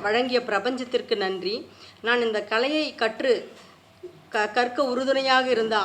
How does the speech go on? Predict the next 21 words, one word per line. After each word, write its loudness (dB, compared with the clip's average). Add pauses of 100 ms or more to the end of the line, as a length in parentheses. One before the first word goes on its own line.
அனைத்து 0
குருமார்களுக்கும் 0
என் -4
பணிவான 2
வணக்கங்கள். -4 (720)
இங்கு 0
இந்த -2
கருத்தரங்குக்கு 0
வந்திருக்க 0
அனைத்து -2 (140)
ஜோதிட 4
வல்லுநர்கள், 2 (440)
ஜோதிட 4 (160)
ஆசான்கள், 0 (440)
ஜோதிட 2 (140)
ஆர்வலர்கள் 2
அனைவருக்கும் -4
என் -2
முதற்கண் -4
வணக்கங்கள். -4 (600)
இந்த -4